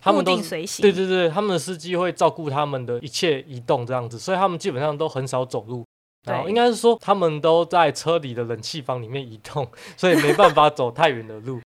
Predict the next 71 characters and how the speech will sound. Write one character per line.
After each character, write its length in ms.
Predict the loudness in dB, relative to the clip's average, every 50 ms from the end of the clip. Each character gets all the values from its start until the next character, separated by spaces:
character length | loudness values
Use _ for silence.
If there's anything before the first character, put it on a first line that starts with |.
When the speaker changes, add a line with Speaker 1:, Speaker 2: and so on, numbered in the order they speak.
| _ _ _ _ _ _ _
Speaker 2:
可 80 | -4 -2
是 120 | -2 -2
你 160 | -2 -2 -4 -4
这 140 | 0 0
样 100 | 2 2
想 180 | 0 -4 -6 -6
看 140 | -6 -8 -6
看， 200 | -2 -2 -2 -2
因 60 | 0
为 40 | 0
我 100 | 0 0
们 140 | 0 -2 -4
其 160 | -6 -8 -8 -8
实 60 | -8
是 120 | -8 -10
去 140 | -10 -10 -8
过 160 | -6 -6 -6 -6
印 180 | -8 -12 -14 -14
尼 220 | -18 -20 -20 -16
嘛。 120 | -10 -2 4
Speaker 1:
哦， 220 | 6 6 6 6 4
对。 100 | 2 2
Speaker 2:
那 100 | 2 2 -2 -6 -14 -18 _ -6 -4
印 100 | -2 -2
尼 140 | -2 -2 -2
其 220 | -4 -4 -4 -4
实 280 | -4 -4 -4 -4 -6 -6
他 160 | -4 -4 -2
们 160 | -2 -2 0
的 120 | -2 -2 -2
crab， 300 | -2 0 0 2 2 0 -2 -6 -10 -10 _ _ -12
就 120 | -8 -6
是 160 | -4 -4 -2
像 220 | -2 0 -2 -2 -2
台 180 | -2 0 2
湾 140 | 2 2 2
的 80 | 0 -2
Uber， 420 | -4 -6 -8 -6 -4 -4 -4 -4 -6 -12 _ _ _ -8
印 240 | -4 -2 -2 -2 -2
尼 180 | -4 -6 -8
主 160 | -8 -6 -2 0
要 160 | 2 2 0
比 100 | 0 -2
较 140 | 0 0 0
流 160 | 0 -2 -6
行 160 | -8 -8 -10
是 100 | -10 -10
crab， 300 | -6 -2 -2 -2 -2 -4 -10 -16 -20 _ _ _
他 140 | -2 0 2
们 100 | 2 2
其 120 | 0 0 -2
实 80 | -2 0
crab 320 | 2 2 0 0 0 -4
很 200 | -8 -8 -14 -16 -14 -10
多， 300 | -8 -8 -8 -8 -10 -8
而 120 | -4 -4 -2
且 200 | -2 -2 -4 -4
以 320 | -4 -6 -10 -10 -10 -10 -8
印 160 | -6 -4 -2 -2
尼 140 | -4 -4
贫 200 | -6 -8 -10 -10
富 160 | -8 -6 -8 -8
差 280 | -6 -2 0 0 0
距 260 | -2 -4 -8 -8 -8 -8
很 160 | -10 -12 -8 -4
大 200 | -2 0 0 0
的 180 | -2 -4 -8
国 220 | -8 -8 -10 -10 -6
家 180 | -4 -2 -2
来 180 | -2 -2 -4 -6
说， 280 | -10 -10 -8 -8 -8